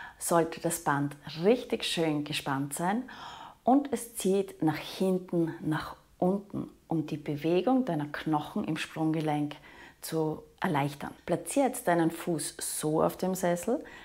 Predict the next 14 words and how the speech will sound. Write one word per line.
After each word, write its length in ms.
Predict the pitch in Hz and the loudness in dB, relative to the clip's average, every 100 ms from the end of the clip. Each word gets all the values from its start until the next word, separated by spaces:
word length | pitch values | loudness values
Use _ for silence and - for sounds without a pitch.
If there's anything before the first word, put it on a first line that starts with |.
| - | -8
dass 140 | 170 | -2
deine 220 | 170 165 | 2 2
Ferse 720 | 160 - 160 160 202 247 247 - - | 0 2 4 4 4 4 2 8 8
noch 360 | 180 196 - - | 8 4 4 -4
in 120 | 196 | 0
der 120 | 196 | 2
Luft 400 | 190 156 156 - | 2 0 -2 -8
ist. 360 | - 131 - - - | -10 -10 -14 -20 -20
Von 300 | - 135 143 | -2 0 0
hier 420 | 156 185 202 269 330 - - - - - | 2 6 6 6 2 6 6 6 -6 -20
heb 360 | - - 233 - | -6 4 4 6
deine 220 | 262 254 | 6 6
Ferse 520 | 254 185 180 180 180 | 6 8 8 6 2
an 340 | 151 147 151 | 0 0 -2